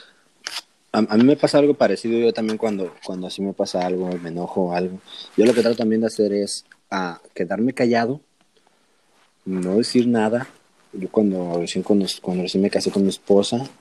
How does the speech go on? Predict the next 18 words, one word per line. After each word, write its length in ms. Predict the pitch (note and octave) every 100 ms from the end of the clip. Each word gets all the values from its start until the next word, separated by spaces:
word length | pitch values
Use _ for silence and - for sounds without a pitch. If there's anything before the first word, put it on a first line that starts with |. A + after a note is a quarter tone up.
| _
yo, 440 | F2 F2+ D#2 D#2+ E2+
yo, 260 | E2 F2+
yo 200 | E2+ F2
le 100 | F2
dije, 140 | F#2 -
"Cuando 240 | - D#2+
me 80 | D2+
mires 260 | D#2 F2 G#2
enojado, 460 | F#2 E2+ F2+ G2+ - _ - - - -
no 180 | F2 F2+
me 100 | G2
digas 320 | G2 F#2+ F#2+
nada, 340 | F2+ G2 A2+ - - _ _ - -
deja 340 | - D#2+ -
que 80 | G2
se 80 | -
me 100 | G2+
pase. 400 | G2 G#2 G2+ G#2+